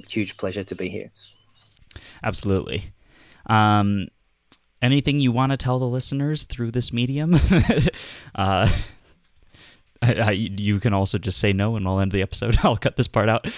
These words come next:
Speaker 2: uh, but <laughs> in case there is anything you wanna say. <laughs>
Speaker 1: Last interview was three hours. Uh, this one was two. The next, the next one will be one.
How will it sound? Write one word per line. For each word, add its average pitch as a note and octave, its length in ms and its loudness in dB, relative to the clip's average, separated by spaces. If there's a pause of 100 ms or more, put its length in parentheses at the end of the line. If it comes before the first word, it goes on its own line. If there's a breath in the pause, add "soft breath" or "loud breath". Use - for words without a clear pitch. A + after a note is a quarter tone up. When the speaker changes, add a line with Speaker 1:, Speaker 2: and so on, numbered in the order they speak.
(200 loud breath)
Speaker 2:
uh, F#2+ 200 2
but F2+ 200 -4 (120)
<laughs> - 120 2
in B2 220 4
case - 180 -2
there A#2 140 0
is A2+ 100 -2
anything F2+ 280 -2
you F2 100 0
wanna G2 180 -4
say. F#3+ 540 2
<laughs> - 1000 -20
Speaker 1:
Last A#2+ 360 2
interview A#2+ 280 2
was A#2 220 0
three A#2+ 260 0
hours. C3 560 2
Uh, G#2+ 200 0
this A2 180 -8
one A2+ 160 -4
was G#2 160 -8
two. C#3+ 340 -4
The G#2+ 120 -6
next, - 240 -8
the A2 80 -6
next A#2 240 -6
one B2+ 140 -2
will B2 120 -2
be A#2+ 120 -2
one. C#3 280 0